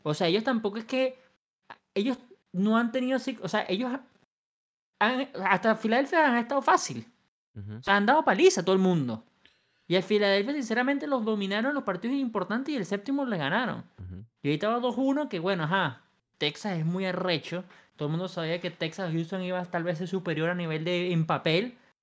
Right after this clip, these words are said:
Speaker 1: pero es que, eh, si algo no ha demostrado esta, estos playoffs a nivel de Arizona es que en papel no significa nada, señores.
Speaker 2: Y, y no
Speaker 1: O sea,
Speaker 2: solamente
Speaker 1: aquí los
Speaker 2: eso. Eh, no, sí, sigue, sigue, sí, sorry.
Speaker 1: No, aquí los partidos, estos bichos juegan partidos que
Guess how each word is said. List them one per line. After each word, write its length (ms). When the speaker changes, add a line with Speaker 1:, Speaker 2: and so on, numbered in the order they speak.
Speaker 1:
pero 180
es 100
que, 280
eh, 260
si 100
algo 220
no 160
ha 40
demostrado 380
esta, 400
estos 220
playoffs 320
a 20
nivel 160
de 80
Arizona 320
es 60
que 80
en 80
papel 300
no 120
significa 560
nada, 220
señores. 280
Speaker 2:
Y, 240
y 60
no 80
Speaker 1:
O 20
sea, 220
Speaker 2:
solamente 340
Speaker 1:
aquí 120
los 180
Speaker 2:
eso. 140
Eh, 180
no, 160
sí, 160
sigue, 220
sigue, 160
sí, 100
sorry. 240
Speaker 1:
No, 200
aquí 220
los 120
partidos, 460
estos 180
bichos 180
juegan 200
partidos 440
que 320